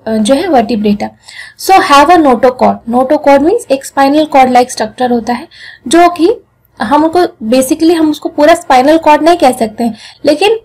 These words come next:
वो, अ, spinal cord का एक previous version है, ठीक है। So have a notochord, have a dorsal nerve cord। Dorsal nerve cord, dorsal मतलब पीछे,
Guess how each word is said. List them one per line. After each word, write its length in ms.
वो, 100
अ, 720
spinal 340
cord 240
का 100
एक 240
previous 520
version 340
है, 80
ठीक 140
है। 80
So 140
have 220
a 60
notochord, 640
have 140
a 60
dorsal 580
nerve 320
cord। 140
Dorsal 480
nerve 200
cord, 280
dorsal 280
मतलब 360
पीछे, 380